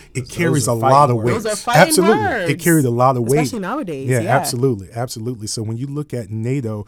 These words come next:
Speaker 1: the head of the, of, of nato, when you start to go down, if you were to do a, a rank structure, generally the, the president of the United States is probably the leading voice,
Speaker 3: Mm.
Speaker 1: followed by the nato ambassador.
Speaker 3: Mm-hmm.
Speaker 1: So the words matter, and they carry a lot of weight.
Speaker 3: You've both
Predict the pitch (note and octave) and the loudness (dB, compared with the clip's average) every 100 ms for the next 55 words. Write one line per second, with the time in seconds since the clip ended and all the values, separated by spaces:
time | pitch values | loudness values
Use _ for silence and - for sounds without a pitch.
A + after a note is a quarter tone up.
0 | - A2+ - C3+ B2 G#2 A2 G#2+ G#2+ - | -8 -8 0 0 0 -4 -4 -4 -6 -8
1 | A2 G2+ A2 G#2+ A2 C#3 A#2+ G#2 G#2 A2+ | -8 -6 -8 -6 -2 -2 -2 -6 -6 -8
2 | - B2 E2+ _ - A2 G#2 A#2+ A2+ A2+ | -8 -12 -12 _ -14 -10 -4 -2 -2 -4
3 | A2+ G#2 A2+ A2 G2+ G#2+ A2 G2+ G2 _ | -4 -6 -6 -6 -6 -6 -4 -6 -10 _
4 | G#2+ G2+ A#2 B2+ - A2+ G#2 - G#2 _ | -10 -4 -4 -6 -10 -10 -10 -10 -14 _
5 | _ _ G2+ G#2+ D#3 C#3+ A#2 A2+ G2 G#2 | _ _ -8 -2 0 0 -4 -6 -6 -8
6 | G#2 G#2 _ _ - A2 - C3+ A#2 A2+ | -8 -10 _ _ -16 -8 -2 -2 -2 -4
7 | A#2 A#2 G2+ - B2+ - G#2+ - A2 G#2 | -4 -6 -6 -4 -4 -6 -12 -10 -8 -8
8 | G#2 G#2+ A2 G2 F#2+ G#2+ F#2 - - - | -8 -8 -8 -10 -12 -16 -16 -20 -12 2
9 | F3+ D#3 A#2 A2+ G#2+ G#2+ - A2 A2+ A#2+ | 4 6 2 0 -6 -10 -6 -2 0 2
10 | A2+ G2+ - G2 G2+ F#2+ - - F#3 D#3+ | 0 -2 -8 -10 -10 -12 -14 2 4 6
11 | D#3+ D3+ A#2+ A2 G#2 G#2 G#2 G#2+ C#3+ C#3+ | 2 0 -2 -4 -6 -8 -4 2 4 2
12 | A2+ A#2 A#2 A#2 G#2+ G#2+ - A#2+ G2+ F#2+ | 0 -2 -2 -2 -4 -6 -4 -4 -4 -6
13 | G2+ G#2+ F#2+ F#2+ F2+ E2+ - - _ _ | -8 -8 -10 -14 -16 -20 -20 -20 _ _
14 | - G#3 F3 G#3 A#3 A#3 | -10 -10 -2 2 2 0